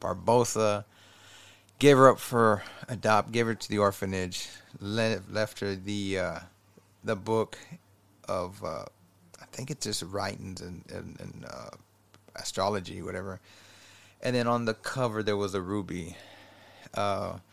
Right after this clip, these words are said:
when he realizes it, that's, did you see the change in his demeanor? And just like, "Oh, shit." And then Jack knows the secret, too. So, like, whenever they get together,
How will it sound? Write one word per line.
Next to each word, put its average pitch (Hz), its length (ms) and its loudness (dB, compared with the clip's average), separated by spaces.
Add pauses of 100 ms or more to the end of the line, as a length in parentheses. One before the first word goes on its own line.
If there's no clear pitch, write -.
(320)
when 117 120 -2
he 175 180 4
realizes 120 680 2
it, 90 180 -8
that's, 110 220 -6
did 113 280 -12
you 139 120 -4
see 143 200 -4
the 127 120 -2
change 127 360 -4
in 120 80 -6
his 107 160 -8
demeanor? 107 680 -8 (600)
And 92 160 -8
just 104 280 -4
like, 92 320 0 (400)
"Oh, - 380 -12
shit." - 460 -8
And 104 120 -8
then 120 300 -2
Jack 120 360 0
knows 104 300 -6
the 95 100 -8
secret, 101 460 -6
too. 143 280 0
So, - 140 -8
like, 92 300 -6
whenever 107 300 -4
they 127 140 -2
get 113 180 -8
together, 98 560 -6